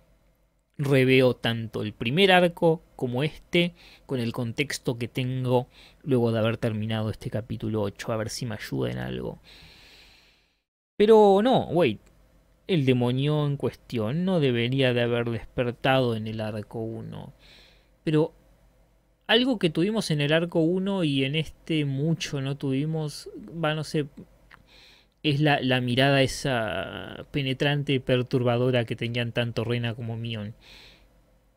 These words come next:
Podrías decir que Mion la tuvo en este último capítulo, pero no era igual que la del arco anterior. Por ende, no sé si lo del arco anterior relacionarlo con el demonio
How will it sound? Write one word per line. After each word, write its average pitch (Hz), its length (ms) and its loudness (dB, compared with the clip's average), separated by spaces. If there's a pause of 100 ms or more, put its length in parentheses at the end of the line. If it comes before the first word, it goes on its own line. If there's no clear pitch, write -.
(340)
Podrías 180 300 4
decir 208 260 2
que 170 140 2
Mion 165 520 0
la 123 240 0
tuvo 185 640 2
en 135 60 -4
este 139 360 -4
último 147 440 -2
capítulo, 180 680 -4
pero 160 220 -2
no 160 220 -2
era 269 180 -2
igual 170 680 0 (720)
que 107 120 -8
la 104 140 0
del 104 160 -4
arco 98 240 -6
anterior. 107 580 -10 (680)
Por 147 140 2
ende, 151 200 0
no 175 100 0
sé 165 200 -2
si 135 160 -2
lo 127 100 0
del 127 160 2
arco 127 220 0
anterior 131 640 -2
relacionarlo 131 800 -2
con 123 140 -4
el 123 140 -4
demonio 139 720 -4